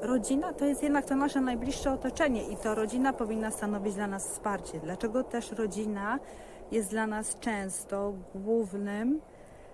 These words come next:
e, takim centrum bólu, centrum,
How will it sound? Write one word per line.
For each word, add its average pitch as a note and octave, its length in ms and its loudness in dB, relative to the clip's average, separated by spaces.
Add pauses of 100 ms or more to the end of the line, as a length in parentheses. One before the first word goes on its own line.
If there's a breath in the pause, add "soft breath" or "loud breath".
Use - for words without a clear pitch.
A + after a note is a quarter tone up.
(120)
e, G3+ 260 0 (260)
takim A3+ 560 -4
centrum F#3 840 -2 (320)
bólu, F#3 480 0 (420)
centrum, F#3+ 1040 -4